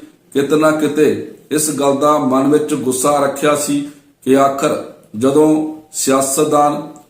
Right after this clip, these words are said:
ਇਸ ਕਦਰ ਅੱਗੇ ਵੱਧ ਜਾਣ, ਤਾਂ ਅਰਵਿੰਦ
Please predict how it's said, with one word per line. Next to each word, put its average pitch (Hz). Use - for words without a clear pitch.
ਇਸ 160
ਕਦਰ 147
ਅੱਗੇ 139
ਵੱਧ 139
ਜਾਣ, 143
ਤਾਂ 147
ਅਰਵਿੰਦ 143